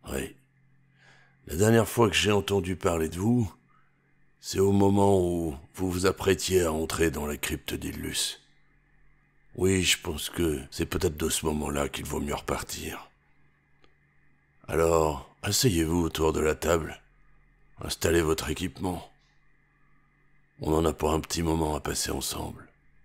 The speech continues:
puisque c'est votre histoire que je vais vous raconter.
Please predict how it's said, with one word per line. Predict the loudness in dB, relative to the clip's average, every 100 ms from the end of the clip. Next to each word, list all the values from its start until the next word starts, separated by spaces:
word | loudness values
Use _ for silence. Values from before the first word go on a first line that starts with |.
| _ _
puisque | -10 -8 -4 -4
c'est | -2 -2
votre | -2 -2 0
histoire | -2 2 2 2 -4
que | -6
je | -6 -4
vais | -4
vous | -4
raconter. | -4 -4 -6 -8 -6 -8 -8